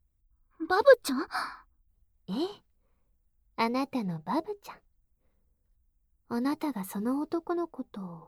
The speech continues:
Speaker 2: 本当にしたいことって何かしら？本当はその子のことを赤ちゃんみたいに甘やかして、可愛がりたいんじゃないの？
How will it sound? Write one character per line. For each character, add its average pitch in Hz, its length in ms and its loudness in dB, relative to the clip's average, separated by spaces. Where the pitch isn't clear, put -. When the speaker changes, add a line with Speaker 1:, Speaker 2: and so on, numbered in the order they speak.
Speaker 2:
本 226 280 -8
当 370 260 -6
に 370 140 -6
し - 140 -14
た 381 140 -6
い 403 60 -8
こ 403 160 -6
と 277 140 -6
っ 262 60 -12
て 220 100 -12
何 262 280 -8
か 359 120 -10
し - 160 -16
ら？ - 160 -20
本 185 240 -6
当 - 160 -8
は 233 340 -6
そ 254 180 -2
の 294 140 -4
子 311 120 -8
の 240 140 -8
こ - 140 -12
と 233 200 -8
を 214 160 -4
赤 311 280 -4
ち 440 120 -6
ゃ 349 80 0
ん 285 60 -4
み 247 100 -6
た 208 180 -8
い 202 80 -8
に 180 140 -6
甘 190 220 -8
や 233 120 -10
か 254 180 -16
し - 140 -20
て、 - 80 -20
可 180 260 -4
愛 262 240 -2
が 311 140 -6
り 330 120 -16
た 381 140 -8
い 415 120 -4
ん 427 60 -12
じ 339 100 -6
ゃ 302 40 -6
な 285 140 -8
い 277 100 -10
の？ 247 140 -10